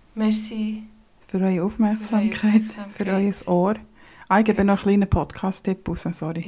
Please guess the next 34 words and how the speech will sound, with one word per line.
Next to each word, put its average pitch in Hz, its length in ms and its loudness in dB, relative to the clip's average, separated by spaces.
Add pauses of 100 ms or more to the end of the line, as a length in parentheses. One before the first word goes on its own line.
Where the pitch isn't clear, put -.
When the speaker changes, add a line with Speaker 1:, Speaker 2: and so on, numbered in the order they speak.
Speaker 1:
Ja. 185 200 -14 (640)
Speaker 2:
Baywatch 220 420 4
Berlin 190 380 4
ist 202 120 0
jetzt - 180 -6
nicht 196 160 0
ein 180 160 2
unbedingt 190 500 0
ein 180 80 -6
Geheimtipp, 214 600 -2 (200)
aber 180 160 -2
die 185 80 -2
letzte 180 340 -4
Folge 175 320 -4
vom 170 180 -6
Freitag. 170 420 -8 (420)
Geht 185 160 -2
nur 196 180 4
sechs 196 380 -2
Minuten, 214 540 0
nehmt 185 280 0
euch 185 220 -2
die 165 160 -10
Zeit. - 440 -12 (440)
Speaker 1:
Ja. 170 240 -20
Speaker 2:
Und 202 60 -2
schickt - 360 -4
es - 160 -14
allen 196 240 4 (100)
Leuten 190 300 0
weiter, 190 220 -6
die 185 60 -6
das 160 180 -8
Gefühl 185 240 -2